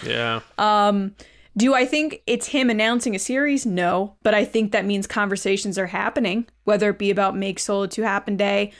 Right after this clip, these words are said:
Speaker 2: whether it be about a solo project or not. It means he at some point was either briefed or had a conversation about Han Solo, and it was in his brain. So that's a good
Speaker 1: Which
Speaker 2: thing to me.
Speaker 1: Which we, you know, from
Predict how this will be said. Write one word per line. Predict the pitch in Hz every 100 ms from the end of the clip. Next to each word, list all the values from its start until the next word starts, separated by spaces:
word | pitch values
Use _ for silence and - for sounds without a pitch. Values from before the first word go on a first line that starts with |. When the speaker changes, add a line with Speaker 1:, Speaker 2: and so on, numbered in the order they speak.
| - -
Speaker 2:
whether | 220 226 208
it | - -
be | 196
about | 202 214 208
a | 208
solo | 214 208 202
project | 202 202 202 196 190
or | 190
not. | 185 202 208 - _ _
It | - 220
means | 226 226 214 208 -
he | 247 277
at | - 233
some | - 226 233
point | - 226 208 190 - _ -
was | 202
either | 202 190
briefed | 170 202 240 277 277
or | 208 202
had | 208 214
a | 220
conversation | 254 233 233 226 202 196
about | 180 175
Han | 190 180
Solo, | 170 190 185 175 180
and | 190 190 -
it | 202
was | 196 - -
in | 202 196
his | 185 180 175
brain. | 175 190 147 98 92 - - - -
So | - 208
that's | 214 233 240 - -
a | 214
good | 180 220
Speaker 1:
Which | 160 196
Speaker 2:
thing | 196
to | -
me. | 196 185 113 - _ _ _ _ _ _
Speaker 1:
Which | - 165 175
we, | 143 175
you | 165
know, | 143 127
from | - 135 123